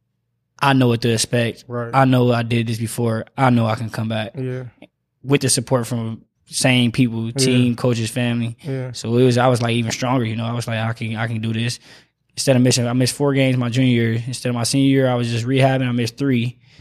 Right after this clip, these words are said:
Speaker 1: So I came back a little bit earlier than I was supposed to. And, you know, senior year is a crucial year
Speaker 2: Hell yeah.
Speaker 1: for you. So I was just, you know, putting in all the hard work and, and trying to get back out there, make it, make it, make it a chance for myself.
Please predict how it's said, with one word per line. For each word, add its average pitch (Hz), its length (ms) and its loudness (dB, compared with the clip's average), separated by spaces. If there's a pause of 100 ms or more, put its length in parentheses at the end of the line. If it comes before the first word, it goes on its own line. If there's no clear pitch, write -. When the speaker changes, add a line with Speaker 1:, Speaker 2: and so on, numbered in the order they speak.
(360)
Speaker 1:
So - 160 -8
I 117 60 -2
came 127 180 2
back 120 120 2
a - 20 0
little 117 140 0
bit 117 160 2
earlier 123 420 2
than 113 160 -4
I 110 100 -4
was 113 120 -4
supposed 123 300 -4
to. 113 300 -4
And, 113 340 -6
you 139 60 -2
know, 120 220 0
senior 135 260 2
year 135 180 6
is 120 100 2
a 117 60 0
crucial 123 380 -2
year 120 360 2
Speaker 2:
Hell 123 320 -4
yeah. 127 180 -4
Speaker 1:
for 123 140 4
you. 120 200 4 (440)
So 120 180 -2
I 117 80 0
was 120 140 0
just, 113 240 -2
you 127 120 0
know, 120 420 -2 (340)
putting 127 240 4
in 123 80 2
all 120 120 0
the 120 60 2
hard 123 220 2
work 123 260 2
and, 82 200 -12 (220)
and 113 500 -2 (120)
trying 120 160 0
to 120 60 2
get 117 140 0
back 117 160 -2
out 123 200 0
there, 117 380 0
make 113 340 -4
it, 110 140 -2
make 113 200 -4
it, 104 140 -4
make 104 260 -6
it 117 120 -4
a 107 40 -12
chance 127 320 -2
for - 80 -8
myself. 107 400 -10